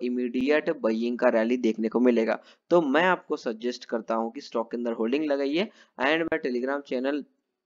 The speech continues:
ज्वाइन कर लीजिए, जिधर डिस्क्रिप्शन में लिंक है, जिधर मैं आप लोगों को एंट्री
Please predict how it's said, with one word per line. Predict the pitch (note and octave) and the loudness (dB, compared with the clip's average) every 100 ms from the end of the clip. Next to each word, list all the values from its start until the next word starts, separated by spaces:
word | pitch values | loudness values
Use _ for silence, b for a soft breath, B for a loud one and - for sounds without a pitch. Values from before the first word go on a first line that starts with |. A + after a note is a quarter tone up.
| _ _ - | _ _ -14
ज्वाइन | B2 B2 C3+ | -2 -2 0
कर | C3 | 0
लीजिए, | C#3 C#3+ C#3+ | 0 2 2
जिधर | C3 C3+ C3 | 2 -2 -4
डिस्क्रिप्शन | A#2+ - B2 C3+ | -6 -8 -8 -6
में | C3 | -4
लिंक | B2 A#2 E3 E3+ | -2 0 -2 -2
है, | E3 b b - | -8 b b -20
जिधर | C3 D#3 | 0 0
मैं | D3 D#3 D#3 | 2 -2 0
आप | A#2+ A#2 | -2 -2
लोगों | C3+ B2 B2 | -2 -2 -2
को | C3+ D#3+ | 0 0
एंट्री | A#2 G#2+ C#3+ | -2 -4 -2